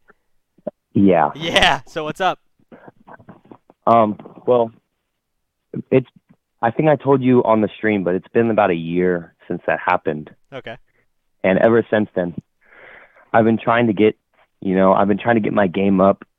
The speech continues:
Speaker 1: you know, trying to talk to girls, ask for their numbers, things like that.
Speaker 2: Mm-hmm.
Speaker 1: And, um, I've been kind of on, like, this losing streak, you know?
Speaker 2: Right.
Speaker 1: Keep getting rejected.
Speaker 2: All right.
Speaker 1: Um,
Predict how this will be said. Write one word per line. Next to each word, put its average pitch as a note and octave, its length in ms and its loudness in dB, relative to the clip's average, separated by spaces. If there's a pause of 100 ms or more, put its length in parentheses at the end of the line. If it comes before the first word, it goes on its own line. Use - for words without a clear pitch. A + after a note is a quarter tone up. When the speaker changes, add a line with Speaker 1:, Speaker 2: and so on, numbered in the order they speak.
(560)
Speaker 1:
you G2+ 100 -2
know, G2+ 140 -2
trying G#2 320 0
to G2+ 40 2
talk G2+ 320 -2
to G2+ 60 -4
girls, F#2 400 2
ask G2 220 -2
for G2 120 0
their F#2 100 0
numbers, F2+ 460 -2
things F#2 180 -4
like F2 200 0
that. E2+ 260 0 (320)
Speaker 2:
Mm-hmm. B2+ 140 -20 (640)
Speaker 1:
And, F2+ 240 0
um, E2 260 -2 (680)
I've A2 120 0
been C#3+ 140 2
kind C3 220 0
of A#2 60 2
on, A#2 160 2
like, G2+ 180 0
this G2+ 140 -6
losing F#2 480 -4
streak, E2 340 -6
you E2+ 80 -4
know? F2+ 240 0 (480)
Speaker 2:
Right. E3 320 -10 (320)
Speaker 1:
Keep A2 140 0
getting G#2+ 220 2
rejected. F#2+ 680 -2 (1800)
Speaker 2:
All C3+ 100 -12
right. B2+ 120 -12
Speaker 1:
Um, E2 380 -2